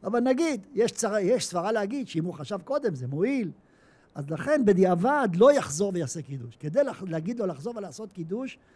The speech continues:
צריך שזה יהיה מוחלט במאת האחוזים, שזה הפסק גמור. כדי להגיע לדרגה שזה מוחלט בכ-, במאת האחוזים, צריך כמה תנאים. שלא יהיה מישהו על השולחן שיושב איתו, ושלא חשב על זה קודם, ושהוא יצא מפתח הבית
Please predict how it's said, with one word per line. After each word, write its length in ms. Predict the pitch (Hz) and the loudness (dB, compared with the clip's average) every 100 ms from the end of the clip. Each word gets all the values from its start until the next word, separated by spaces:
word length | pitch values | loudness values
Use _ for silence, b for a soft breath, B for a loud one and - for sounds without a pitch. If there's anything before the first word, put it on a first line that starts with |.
| b | b
צריך 360 | _ 147 185 247 | _ -2 0 0
שזה 240 | - 143 | -4 0
יהיה 140 | 160 214 | 4 6
מוחלט 500 | 185 139 180 233 208 | 4 0 -4 -6 -2
במאת 380 | 196 170 220 226 | -2 -2 -6 -6
האחוזים, 500 | 185 160 143 220 240 | -10 -8 -6 -6 -6
שזה 400 | 156 156 214 170 | -10 -6 -4 -4
הפסק 320 | - - 196 | -10 -10 -8
גמור. 360 | 175 170 170 120 - b b _ | -6 -6 -8 -12 -18 b b _
כדי 240 | 143 247 | 4 4
להגיע 320 | 262 190 254 | 4 0 0
לדרגה 420 | 214 175 165 208 | 2 -2 -2 -4
שזה 200 | 175 131 | -6 -4
מוחלט 360 | 160 147 220 233 175 | -4 -4 -4 -6 -6
בכ-, 300 | - - 214 | -12 -12 -12
במאת 360 | 160 156 214 247 | -8 -4 -4 -6
האחוזים, 440 | 196 175 175 254 | -6 -4 -4 -4
צריך 240 | - 220 214 | -6 -12 -8
כמה 220 | 254 233 | -6 -6
תנאים. 280 | - 147 127 - b b | -8 -12 -12 -16 b b
שלא 260 | - 165 240 | -2 6 6
יהיה 160 | 226 | 6
מישהו 280 | 220 226 208 | 2 2 2
על 80 | 190 | 0
השולחן 360 | 170 165 160 | -2 -6 -8
שיושב 380 | 147 151 123 120 | -8 -8 -10 -12
איתו, 280 | 120 - 208 _ b b b | -16 -16 -18 _ b b b
ושלא 300 | 160 196 202 | -4 2 2
חשב 340 | 240 185 208 190 | 2 2 2 2
על 80 | |
זה 140 | 156 143 | 0 -2
קודם, 440 | - 135 165 269 240 B B | 0 4 6 4 0 B B
ושהוא 560 | - 160 180 262 202 185 | -2 2 6 6 6 8
יצא 280 | 180 180 | 8 8
מפתח 360 | 269 233 262 240 | 4 4 0 -2
הבית 480 | 196 185 269 311 226 | -4 -2 2 2 0